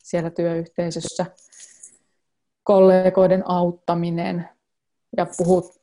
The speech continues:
jotkut puhuu tämmöistä sosiaalisesta elämästä töissä. Eli, eli kyllä tää on niin kuin ihan valtavan tärkeä aihepiiri tässä merkityksellisyydessä.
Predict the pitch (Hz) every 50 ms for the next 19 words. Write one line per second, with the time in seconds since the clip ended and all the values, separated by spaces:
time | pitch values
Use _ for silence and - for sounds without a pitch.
0 | _ _ - 190 180 185 180 - - 165 - - 170 165 165 170 170 165 160 160
1 | 165 - - 170 - 202 185 175 - 180 160 151 151 147 147 143 147 147 - -
2 | 151 - 147 147 147 147 147 147 147 165 - - 175 - - 180 170 165 190 -
3 | - - - - - - - _ _ _ _ - - _ _ _ _ _ _ -
4 | _ _ _ _ _ _ _ _ _ _ _ _ _ _ _ _ _ _ - -
5 | 190 175 185 202 240 - - - _ 262 208 180 202 175 175 175 _ - 185 175
6 | 180 175 165 175 160 156 156 156 - 170 160 160 156 151 156 156 151 - - 175
7 | 165 - - _ _ _ _ _ _ _ _ _ _ _ _ _ _ _ _ _
8 | _ _ _ _ - 185 170 170 165 160 160 156 156 156 151 151 - 151 156 156
9 | 151 147 147 151 147 156 156 156 151 156 - - - 160 160 - - 156 156 165
10 | 170 - _ - - - - - - 170 - - - - - - - - - -
11 | - - - 196 - 185 - - 196 190 190 190 - - - -